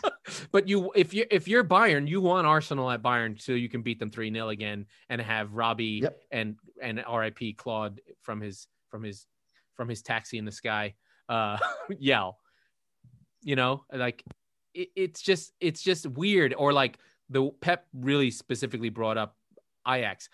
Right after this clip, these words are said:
Speaker 1: Ajax are fucking three-time Champions League winners and
Speaker 2: Yeah.
Speaker 1: have recently fucking made a run. You're gonna kick them out?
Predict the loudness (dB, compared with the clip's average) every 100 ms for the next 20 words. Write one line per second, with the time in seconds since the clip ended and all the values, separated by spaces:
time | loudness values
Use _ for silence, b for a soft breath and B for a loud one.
0 | b b -8 -4 -4 -4 -8 -6 -6 -4
1 | -6 -8 -4 -4 -4 -2 -2 -4 -6 -8
2 | -8 -12 -14 -18 -20 _ -10 -8 -6 -10
3 | -20 -20 -20 _ _ -6 -4 -2 -4 -4
4 | -4 -2 -2 -2 -2 -4 -8 _ _ _
5 | _ -6 -4 -2 0 0 2 0 0 b
6 | -6 0 2 0 -2 -4 -4 0 2 4
7 | 4